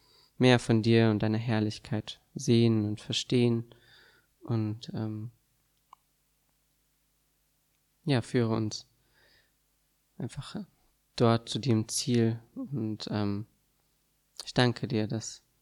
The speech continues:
du der gute Hirte bist, dass du ein guter Weingärtner bist.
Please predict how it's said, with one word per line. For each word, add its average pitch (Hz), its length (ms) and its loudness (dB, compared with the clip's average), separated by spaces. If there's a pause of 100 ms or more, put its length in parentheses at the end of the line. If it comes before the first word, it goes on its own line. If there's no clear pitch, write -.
du 127 120 0
der 113 160 4
gute - 300 -8
Hirte 117 380 -2
bist, - 360 -2
dass - 120 -8
du 110 300 -4 (580)
ein 123 60 0
guter 120 320 2
Weingärtner 107 600 2
bist. - 420 -10